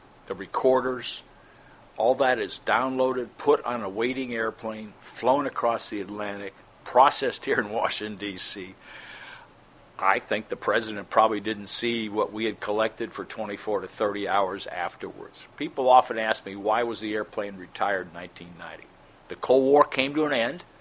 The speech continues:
They decided they probably didn't need an airplane that could, the world would be more peaceful. We didn't need an airplane like the S R. It was costing eighty-five thousand dollars an hour to operate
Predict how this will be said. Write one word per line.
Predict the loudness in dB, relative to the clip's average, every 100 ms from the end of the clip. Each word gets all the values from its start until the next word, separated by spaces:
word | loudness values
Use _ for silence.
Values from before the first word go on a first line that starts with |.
| -20 -20 -20 -20 -20 -20 -10
They | -8
decided | -2 4 4 4
they | -4
probably | -4 4 4 4
didn't | -2 -2
need | -4 -4
an | 0
airplane | 0 0 0 -4 -4 -8
that | -8
could, | -10 -10 -20 -20 -20 -6
the | -6
world | 2 8 8 8
would | 2
be | 0
more | 2 2
peaceful. | 2 -6 -6 -8 -12 -8
We | -6
didn't | -6 -6
need | -8 -8
an | -4
airplane | -4 -4 -8 -8
like | -10 -12
the | -10 -10
S | -10 -10
R. | -10 -10 -14 -20 -20 -20 -20 -20
It | -10
was | -10 2
costing | 6 6 4 -12
eighty-five | -8 -6 -6 0 2 2
thousand | 0 -2 -2 -4
dollars | -4 0 0 -2
an | -8
hour | -2 0
to | -2
operate | 2 2 2 -2 -8